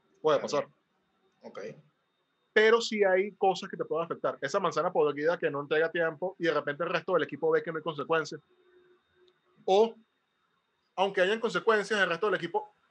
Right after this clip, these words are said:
Speaker 1: vamos a suponer, sí entrega tiempo, pero no da el cien por ciento de él. Hay personas neutras que van a decir, "Bueno, pero si él no da el cien,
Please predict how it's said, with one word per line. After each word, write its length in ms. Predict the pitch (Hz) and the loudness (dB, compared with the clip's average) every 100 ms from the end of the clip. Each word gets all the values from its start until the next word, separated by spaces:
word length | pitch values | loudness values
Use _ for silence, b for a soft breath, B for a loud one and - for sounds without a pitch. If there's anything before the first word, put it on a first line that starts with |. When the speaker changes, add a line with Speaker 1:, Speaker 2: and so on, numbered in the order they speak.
| 147 _ | -20 _
Speaker 1:
vamos 220 | 185 226 | 0 2
a 40 | 214 | 0
suponer, 300 | 196 202 180 | 0 -2 -2
sí 100 | 185 | -4
entrega 280 | 185 202 208 | -2 -2 0
tiempo, 240 | 214 220 | 0 0
pero 120 | 202 | 0
no 140 | 151 160 | -2 -2
da 80 | |
el 80 | 170 | -2
cien 220 | - 180 | -4 -4
por 120 | 175 165 | -4 -6
ciento 320 | 170 175 139 | -6 -2 -2
de 100 | 127 | -2
él. 100 | - _ _ _ _ _ _ _ _ _ _ _ _ _ | -6 _ _ _ _ _ _ _ _ _ _ _ _ _
Hay 140 | 151 | 0
personas 400 | 156 185 202 202 | 2 0 0 -4
neutras 380 | 214 214 185 190 | 2 2 2 -2
que 80 | 175 | -2
van 140 | 156 | 0
a 40 | 185 | 0
decir, 400 | 175 190 180 - _ _ _ _ _ _ _ _ _ | 0 0 -2 -6 _ _ _ _ _ _ _ _ _
"Bueno, 280 | 202 196 - | -2 -2 0
pero 200 | 127 113 | -2 -2
si 200 | 151 147 | -2 0
él 260 | 151 175 | 0 -2
no 160 | 196 202 | 0 2
da 120 | 202 | 2
el 100 | 185 | 0
cien, 440 | - 185 143 104 | -4 -4 -4 -8